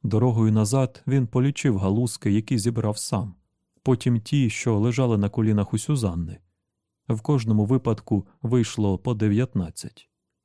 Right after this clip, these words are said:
«Сьюз!» гукнув він, а коли вона повернула до нього обличчя, час знову почав свій плин.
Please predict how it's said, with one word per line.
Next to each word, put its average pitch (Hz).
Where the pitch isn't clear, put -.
«Сьюз!» 220
гукнув 110
він, 127
а 110
коли 113
вона 107
повернула 110
до 104
нього 101
обличчя, 107
час 202
знову 165
почав 143
свій 185
плин. 90